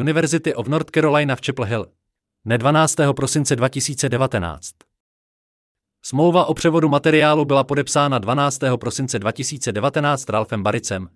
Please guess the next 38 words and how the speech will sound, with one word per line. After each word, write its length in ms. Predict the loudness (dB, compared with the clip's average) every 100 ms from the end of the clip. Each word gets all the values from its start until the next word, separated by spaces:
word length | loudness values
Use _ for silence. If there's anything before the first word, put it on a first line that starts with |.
| _
P 160 | -2 0
H 180 | 0
D, 220 | 0 -2 -4 _ -6
na 120 | -2
University 640 | 0 0 0 0 -2 -2
of 140 | -4 -2
North 220 | -2 -2
Carolina 420 | -2 2 2 0 -2
v 60 | -4
Chapel 200 | -4 -4
Hill 260 | -2 -2 -2
a 120 | -4
poté 320 | -4 -2 0
dne 140 | 0 -4
šestnáctého 640 | -4 -2 -2 0 0 -2
prosince 440 | -2 -4 -4 -2 -2
dva 120 | -2
tisíce 400 | -4 -8 -4 -2
devatenáct 500 | 0 0 0 0 -2
podepsána 560 | -2 0 2 0 0 -2
Jacqueline 320 | -2 -2 -2
Kuai, 400 | -2 -4 -2 -2 -4 _ -10
ředitelkou 520 | -6 -2 -2 0 -2
podpory 380 | -4 -4 0 0
licencí 540 | 0 -2 -2 -4 -6
a 140 | -6 -6
inovací 540 | -2 2 2 0 -2
na 120 | -2
University 640 | 0 0 0 0 0 -2 -4
of 140 | -2
North 220 | -2 0
Carolina. 500 | 0 2 2 -2 -8 -16 _ _ _ _ _ _ _ _ _ _ _ _
Smlouvu 400 | -8 2 4 4
podepsali 460 | 2 2 4 4 2
také 260 | 2 2 2
dva 140 | 2
zástupci 520 | 2 0 -2 -4 -4
neit, 320 | 0 -2 -4